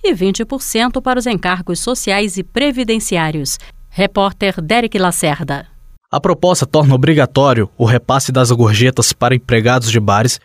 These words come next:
Speaker 2: restaurantes e hotéis. Apesar de previstas na consolidação das leis do trabalho, atualmente cada estado pode escolher como ela será dividida. De acordo com o projeto,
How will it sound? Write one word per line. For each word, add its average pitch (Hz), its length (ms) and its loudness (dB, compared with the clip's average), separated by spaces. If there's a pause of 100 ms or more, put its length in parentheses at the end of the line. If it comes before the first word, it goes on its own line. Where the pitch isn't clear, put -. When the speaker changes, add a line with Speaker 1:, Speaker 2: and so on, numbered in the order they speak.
Speaker 2:
restaurantes 131 600 2
e 151 60 6
hotéis. 101 420 -2 (240)
Apesar 147 400 2
de 156 100 0
previstas 131 500 2
na 123 160 4
consolidação 131 840 2
das 117 140 2
leis 104 180 2
do 117 80 -4
trabalho, 127 480 2 (260)
atualmente 147 480 2
cada 151 220 0
estado 135 400 2
pode 131 280 0
escolher 127 360 2
como 135 260 2
ela 131 140 4
será 131 240 0
dividida. 117 500 0 (320)
De 143 80 0
acordo 120 320 4
com 143 140 0
o 139 40 0
projeto, 139 540 2